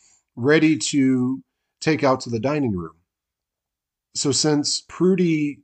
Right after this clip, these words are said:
stormed off to her room and the two men are still there in the dining room, the biscuits are being unattended.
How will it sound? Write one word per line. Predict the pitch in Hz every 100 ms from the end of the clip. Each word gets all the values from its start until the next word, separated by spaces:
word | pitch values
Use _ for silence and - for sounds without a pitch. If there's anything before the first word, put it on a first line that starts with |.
| _
stormed | - - 147 170 151
off | 139 123
to | 131
her | 113 - 180
room | 160 117 107 101 104 - _ _
and | 135 131 123 120 123
the | 120
two | - 190 180
men | 165 160
are | 127
still | - 143 143
there | 131 127 123
in | 110
the | 92 -
dining | 156 170 143 117
room, | 107 104 104 98 - _ _ _ _ _ -
the | 127
biscuits | 117 175 175 156 139
are |
being | 123 131 123
unattended. | 117 117 - 117 101